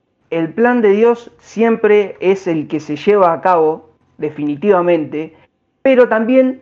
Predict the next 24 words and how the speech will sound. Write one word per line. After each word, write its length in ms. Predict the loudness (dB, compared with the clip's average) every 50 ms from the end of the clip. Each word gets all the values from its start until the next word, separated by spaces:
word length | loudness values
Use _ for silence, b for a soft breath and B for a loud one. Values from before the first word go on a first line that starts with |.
| -18 _
se 160 | _ -4 -2 0
podría 280 | 2 2 2 4 2
decir 340 | 0 0 -2 -4 -6 -4 -4
que 300 | -2 -2 -2 -2 -4 -12
se 240 | _ -10 -6 -2 0
va 180 | 2 4 4 4
adaptando 880 | 4 2 0 0 -2 -2 0 0 2 0 0 0 0 -2 -2 -4 B B B B
a 120 | -4 -2 0
la 120 | 0 -2
circunstancia 720 | -2 -4 -6 -6 -4 -6 -2 -2 -2 -2 -2 -2 -4 -4
que 100 | -2 -2
nosotros 460 | -4 -4 -4 -4 -4 -2 0 0 0 0
mismos 520 | 0 -2 -2 -2 -6 -8 -10 -10 -14 _ _ _ _
le 200 | -6 -2 0 0
vamos 300 | 2 2 0 -2 -4 -6
presentando 600 | -6 -8 -8 -6 -8 -4 -2 -2 -2 0 -2 -2
como 200 | -2 -4 -6 -6
seres 220 | -4 -4 -4 -4
humanos, 420 | -2 -2 -2 0 0 -2 -4 -8 -8
porque 220 | -8 -8 -6 -6 -6
por 180 | -6 -6 -6
supuesto 500 | -6 -8 0 2 2 2 2 0 -2 B B B B B B -2
Él 160 | -2 -2 0
prevalece, 840 | 0 0 2 2 2 4 4 2 2 2 2 2 2 2 2 0